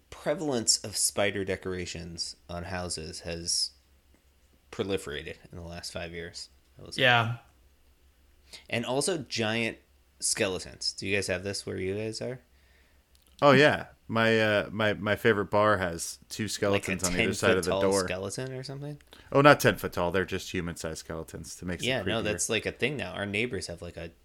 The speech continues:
Speaker 1: ten, twelve foot tall skeleton. And we've seen 'em randomly around the city. Anywho, all right. I, I'm gonna say we nailed that one.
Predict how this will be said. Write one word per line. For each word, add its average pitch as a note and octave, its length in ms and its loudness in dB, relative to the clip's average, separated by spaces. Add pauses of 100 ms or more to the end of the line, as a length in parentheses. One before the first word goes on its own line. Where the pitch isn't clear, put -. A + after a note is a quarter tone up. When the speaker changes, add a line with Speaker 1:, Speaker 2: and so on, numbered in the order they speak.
(220)
Speaker 1:
ten, G#2+ 540 -10 (160)
twelve G2+ 300 -2
foot G#2 160 -4
tall G2+ 240 -6
skeleton. F#2+ 580 -6 (680)
And F#2 80 -12
we've F2 100 -10
seen G#2 240 -6
'em F#2 260 -12
randomly F#2 540 -8
around F2 220 -12
the F2 80 -16
city. E2+ 340 -10 (1500)
Anywho, F#2+ 220 -2 (360)
all A#2 140 0
right. F2 200 -2 (680)
I, A2+ 220 2 (160)
I'm G#2 120 -4
gonna G2 120 -2
say F#2 160 -2
we F2 100 -8
nailed E2+ 280 -10
that F2 180 -12
one. E2+ 160 -10